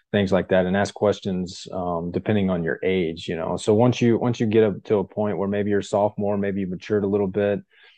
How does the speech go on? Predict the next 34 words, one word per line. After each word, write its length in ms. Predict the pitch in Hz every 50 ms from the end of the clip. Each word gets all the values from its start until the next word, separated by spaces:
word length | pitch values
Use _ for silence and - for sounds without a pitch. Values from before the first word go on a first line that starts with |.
| _ _ -
you 80 | 101
know, 80 | 98 95
you 80 | 95 92
got 180 | 87 101 98
a 100 | 101 98
little 140 | 101 101 101
bit 140 | 92 101 95
of 80 | 95
strength 560 | - - - 110 101 98 101 101 101 101 - 98
and 100 | 95 92
now 160 | 95 95 98
the 80 | 98
video 460 | 92 90 98 95 95 95 95 95 95 92
is 80 | 95 -
kind 220 | - - 101 98
of, 100 | 95 90
like, 140 | 95 92 92 -
there. 240 | - 92 95 98 98
Maybe, 260 | 95 95 95 92 92 85
"Hey, 120 | 98 95
I'm 160 | 90 87 87
kind 180 | - - 107 98
of 80 | 95 95
sitting 320 | - - 104 95 95 95
right 180 | 98 98 95 92
at 140 | 98 95
that 140 | - 98 92
average 420 | - 95 95 95 92 98 95 95 -
to 100 | - 92
above 340 | 90 85 98 98 95 87 90
average 420 | 90 95 92 92 95 95 90 - -
for 160 | - 95 95
velocity 680 | 87 87 90 90 90 85 82 - - 90 85 85 82 85
or, 360 | 85 85 85 85 85 87